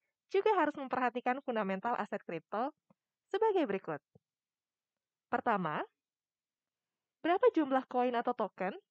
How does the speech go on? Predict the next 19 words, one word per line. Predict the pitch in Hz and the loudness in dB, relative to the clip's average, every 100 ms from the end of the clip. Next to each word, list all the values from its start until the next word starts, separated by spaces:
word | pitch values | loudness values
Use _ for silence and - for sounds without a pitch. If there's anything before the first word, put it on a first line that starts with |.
| _ _ _ _ _ _ _ _ _ | _ _ _ _ _ _ _ _ _
Apakah | - 269 277 285 | -4 0 2 2
terbatas | 294 262 226 - 330 403 - - _ _ _ | 0 2 0 2 0 0 -4 -20 _ _ _
atau | - 277 269 | -4 0 0
tidak | 269 247 | 0 -2
terbatas? | 254 233 269 - 185 247 - - _ _ _ _ _ _ | -2 0 0 2 0 0 -2 -20 _ _ _ _ _ _
Dan | 240 | -4
sekarang | 247 262 254 247 | -2 0 2 0
ini | 220 320 | -2 0
ada | 415 262 | 2 0
di | 226 | 0
angka | 220 226 202 | -4 -2 -2
berapa? | 269 415 302 294 - _ _ _ _ _ _ _ _ _ _ _ _ _ _ _ _ _ _ | -4 0 0 0 -4 _ _ _ _ _ _ _ _ _ _ _ _ _ _ _ _ _ _
Yang | 277 262 277 | -2 0 0
kedua, | 247 202 196 480 _ _ _ _ _ _ _ _ _ _ _ _ _ | 2 2 2 -2 _ _ _ _ _ _ _ _ _ _ _ _ _
jumlah | 339 440 415 | -2 0 0
permintaan | 392 294 262 254 247 | -2 -4 -4 -2 -2
user | 240 247 262 254 269 _ _ | -2 -4 -2 -2 -4 _ _
pada | - 254 302 294 | -6 -2 -2 -2
pasar. | 202 - 196 - | -6 -4 -6 -6